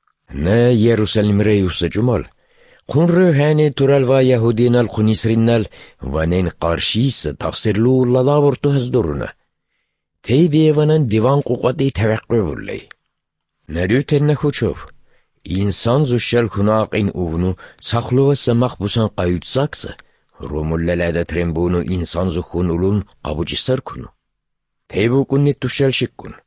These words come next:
Нагу аглан қоухуну қиру мурқинива шайокра судьянал канту. Ваталау ов ва инсан учанау. Вана шал хуна бо қусаканай тула пикрели, ванай миннал бихлахиса тақсирдау,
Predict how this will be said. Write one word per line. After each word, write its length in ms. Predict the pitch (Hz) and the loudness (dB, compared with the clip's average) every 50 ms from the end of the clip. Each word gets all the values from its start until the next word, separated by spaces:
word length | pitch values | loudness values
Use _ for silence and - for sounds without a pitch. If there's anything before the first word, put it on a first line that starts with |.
| _ _ _ _ _ _ _ _ _ _ - | _ _ _ _ _ _ _ _ _ _ -8
Нагу 360 | - 107 143 170 175 185 185 | -4 0 0 2 2 4 4
аглан 360 | 170 151 131 113 110 117 110 | 4 2 2 2 2 0 0
қоухуну 520 | - - 98 95 90 82 95 90 98 110 - - | 0 0 -2 -2 -2 -2 -2 -2 -2 -2 -4 -4
қиру 360 | - 104 113 123 139 147 151 | -2 0 2 2 4 2 2
мурқинива 640 | 151 135 90 - - 92 98 107 117 135 147 135 - - - _ _ | 2 0 0 -2 -2 0 0 2 2 2 0 0 -4 -10 -20 _ _
шайокра 600 | - - - - 82 85 90 92 92 - - 107 | -10 -8 -6 -4 -2 0 0 0 -2 -2 -4 -4
судьянал 560 | 107 - - 92 80 87 90 90 95 104 110 110 | -4 -4 -4 -4 -2 0 0 0 0 0 0 0
канту. 440 | - 113 117 - - 80 71 58 - _ _ _ _ _ _ _ _ _ _ - | -2 -4 -4 -4 -6 -8 -8 -8 -10 _ _ _ _ _ _ _ _ _ _ -10
Ваталау 500 | - 80 87 90 - 107 110 117 123 131 - - | -4 -4 -2 0 0 0 2 2 2 2 2 2
ов 260 | 135 151 147 143 - - - - _ - | 2 2 2 0 -4 -12 -20 -20 _ -10
ва 440 | 78 76 80 92 101 113 120 117 - - | -8 -4 -2 0 0 0 0 -2 -4 -4
инсан 560 | - 104 101 95 85 - - 110 117 139 143 - | -2 -2 0 0 -2 -2 -2 -2 0 -2 -2 -4
учанау. 580 | - 95 - 85 71 65 58 52 50 - - - - _ _ _ _ _ _ _ _ _ _ _ _ _ _ - | -6 -6 -6 -6 -6 -8 -10 -12 -12 -14 -14 -18 -20 _ _ _ _ _ _ _ _ _ _ _ _ _ _ -16
Вана 380 | - 71 78 95 113 147 170 | -10 -6 -2 0 2 2 2
шал 240 | 170 - - 190 185 | 0 0 0 0 0
хуна 240 | 160 - 165 165 165 | 0 0 0 2 2
бо 200 | 151 160 165 156 - | 2 2 0 0 0
қусаканай 540 | 151 147 - - 160 147 156 160 165 165 160 | -4 -4 -2 -2 0 0 2 2 2 0 0
тула 280 | - - 139 139 147 | 0 -2 0 0 0
пикрели, 640 | 139 - 135 - - 147 147 156 165 165 156 147 - _ _ _ - _ _ - | -2 -2 -6 -2 -2 0 2 2 2 2 0 -2 -4 _ _ _ -20 _ _ -10
ванай 380 | - 73 82 101 123 135 139 139 | -4 -2 0 2 2 2 2 2
миннал 340 | 135 135 135 139 139 135 | 2 0 2 2 0 0
бихлахиса 580 | 127 110 120 - - 123 123 123 131 - - 117 | 0 -2 -4 -2 0 -2 0 -2 -2 -4 -4 -4
тақсирдау, 800 | - - 107 - - - 101 92 95 95 127 143 135 92 - | -2 -4 -4 -4 -4 -4 -4 -2 -2 0 0 0 0 -2 -4